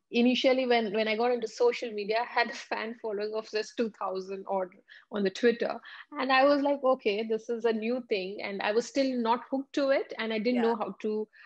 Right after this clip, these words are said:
Speaker 1: uh, sort of operate it. And between, uh, and, uh, during the World Cup,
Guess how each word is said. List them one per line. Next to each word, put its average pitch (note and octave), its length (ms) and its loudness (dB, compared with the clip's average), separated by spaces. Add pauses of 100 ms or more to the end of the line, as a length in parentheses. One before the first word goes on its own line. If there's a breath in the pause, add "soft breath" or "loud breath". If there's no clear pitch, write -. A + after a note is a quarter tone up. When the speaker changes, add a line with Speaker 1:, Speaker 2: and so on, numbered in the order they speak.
(180 loud breath)
Speaker 1:
uh, - 80 -6
sort G#3 260 2
of G3+ 160 2 (160)
operate G#3 520 0
it. F#4 160 -2 (520 loud breath)
And G3+ 580 -2
between, C4+ 500 0
uh, A#3 200 -2
and, G#3+ 260 -4
uh, G3+ 440 -4
during C4+ 500 -2
the B3+ 260 4
World G3+ 280 2
Cup, B3+ 240 0